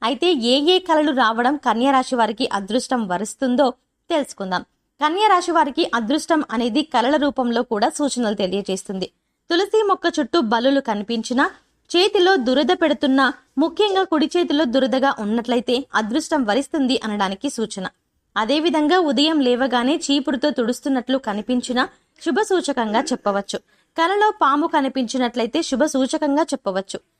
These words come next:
రెండు తలల పాము కనిపించినట్లయితే అదృష్టం వరించబోతోంది అని సంకేతం. అదేవిధంగా కలలో చీపురు, గుడ్లగూప, బల్లి, పాము, ఏనుగు,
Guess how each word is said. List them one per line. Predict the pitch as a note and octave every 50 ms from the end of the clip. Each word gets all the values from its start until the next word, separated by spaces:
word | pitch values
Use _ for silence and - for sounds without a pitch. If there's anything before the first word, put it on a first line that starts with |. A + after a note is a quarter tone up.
| _ _ -
రెండు | A3 D4 D4 E4 G#4+
తలల | G#4+ G#4 F#4+ E4+ F4 F4
పాము | E4+ - D#4 C#4+ C#4 C#4+
కనిపించినట్లయితే | C#4+ - B3 A3 G#3+ G#3 B3+ B3+ A#3+ - B3+ B3 A3 - B3 B3+ A3 - E4+ - - -
అదృష్టం | A#3+ G#3+ G#3+ D4+ D4 - - D#4 B3+
వరించబోతోంది | G#3+ G3+ A#3+ B3+ B3+ D4+ C#4 G#3+ B3+ A#3+ - B3+ A#3 A#3 A3+ C4 - -
అని | G#3+ A#3 C#4+
సంకేతం. | - C#4 A3 G3 F#3+ G3 F#3 F#3 - F#3 - _ _ _ _ _ _ _ -
అదేవిధంగా | G3+ A3 A#3 D4+ D#4+ E4+ F4 F4 E4 D#4 E4 F4+
కలలో | F4+ - D4+ C4+ C4 C#4+ D4 D#4
చీపురు, | E4 D#4+ - - C4+ C#4 - - B3+ B3+ C#4 C#4 A3+
గుడ్లగూప, | A3 B3 F#3+ G#3+ B3+ C4 G#3+ A#3+ A3 - B3 C4+ C4+ - -
బల్లి, | G3 G#3 A3 A3 A3 A#3+ B3+ C4+ - _
పాము, | - A3 G3+ G#3 A3+ A3 A#3 C4 C#4+
ఏనుగు, | C4 F#3+ G#3 A3 A#3 A3+ A3+ A3 G3 A3+ B3